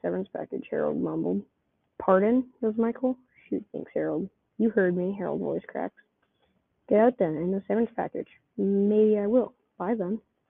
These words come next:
Sayonara." Harold gives Michael the bird. "Dang it, he was their best employee too." "Hey, baby," Harold says to Lucinda the S fifteen. He lets her warm up before he started driving,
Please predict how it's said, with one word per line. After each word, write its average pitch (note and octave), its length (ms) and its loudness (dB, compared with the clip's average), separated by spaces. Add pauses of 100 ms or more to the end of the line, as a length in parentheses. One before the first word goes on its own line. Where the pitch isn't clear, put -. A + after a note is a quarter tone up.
Sayonara." A3 560 -2 (760)
Harold F#3 260 2
gives F3+ 200 0
Michael E3+ 300 -2
the F3 60 2
bird. E3+ 320 -2 (1000)
"Dang A#3 200 2
it, - 100 -4
he F#3+ 180 -4
was F3 80 -2
their F#3 120 0
best G3 340 -2
employee F3+ 500 2 (100)
too." E3+ 200 -2 (1120)
"Hey, F3+ 80 0
baby," E3+ 520 0 (120)
Harold E3 300 -4
says E3+ 200 -2
to - 120 -2
Lucinda E3+ 340 0
the E3+ 120 0
S F#3 100 -8
fifteen. F3+ 400 -4 (220)
He F#3+ 60 0
lets F3+ 140 0
her E3+ 100 0
warm E3+ 280 0
up E3 160 -4
before E3+ 400 -2
he F3 320 2 (2500)
started F#3+ 360 6
driving, E3 500 0